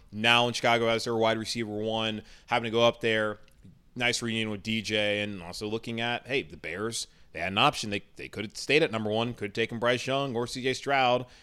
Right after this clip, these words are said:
and now you got Bryce Young here in Carolina. The Panthers could have taken, uh, Justin Fields back in twenty twenty-one, opted not to. There's that storyline. Uh, Detroit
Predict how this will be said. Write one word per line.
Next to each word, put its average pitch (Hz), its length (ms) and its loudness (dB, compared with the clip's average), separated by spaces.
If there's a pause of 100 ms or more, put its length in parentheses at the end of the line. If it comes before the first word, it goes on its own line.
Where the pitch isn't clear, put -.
and 92 280 -8
now 85 140 -8
you 101 80 -8
got 107 220 -4 (280)
Bryce 82 240 -10
Young 104 120 -4
here 113 160 0
in 117 80 -6
Carolina. 117 640 0 (220)
The - 80 -16
Panthers 107 340 -2
could 110 120 -6
have 107 80 -6
taken, 113 420 2
uh, 113 200 2
Justin 110 320 -2
Fields 110 240 -2
back 117 140 0
in - 40 -14
twenty 120 220 -8
twenty-one, 117 500 -4
opted 95 380 -6
not 95 280 -2
to. 139 300 -2 (240)
There's 87 180 -12
that 120 180 4
storyline. 131 680 0 (220)
Uh, - 80 -8
Detroit 131 600 2